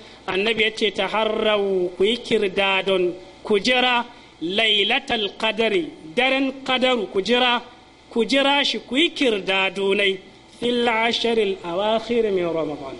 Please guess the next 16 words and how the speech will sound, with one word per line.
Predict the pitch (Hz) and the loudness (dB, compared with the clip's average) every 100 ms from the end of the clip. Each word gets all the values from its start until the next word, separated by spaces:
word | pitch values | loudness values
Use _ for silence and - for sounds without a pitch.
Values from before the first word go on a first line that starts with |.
| - - - - - - - - | -18 -20 -20 -20 -20 -20 -20 -14
Kwanaki | - 180 175 175 170 - 233 | -4 0 2 0 -2 -2 0
goma | 202 285 226 | 2 2 2
na | 190 | 0
Ramadan. | 170 156 139 135 - - - - - - - - | 0 -2 -6 -10 -14 -20 -20 -20 -20 -20 -12 -2
Shi | 247 | 2
yasa, | 254 247 226 220 | 2 2 2 0
<clears throat> | - - - - - - - - - - - | -2 -4 -8 -18 -20 -20 -20 -20 -20 -20 -4
kaulukan | 254 262 294 277 208 | 2 2 2 0 -2
da | |
duk | 214 302 | 2 2
za | 254 220 | 2 2
a | 208 | 2
faɗi, | 233 190 151 - - - - - - - | 0 -4 -12 -18 -20 -20 -20 -20 -12 -4
Imam | 196 247 247 247 | 2 2 2 2
Ibn | 233 247 | 0 2
Hajarin | 240 233 233 226 214 | 0 0 2 2 0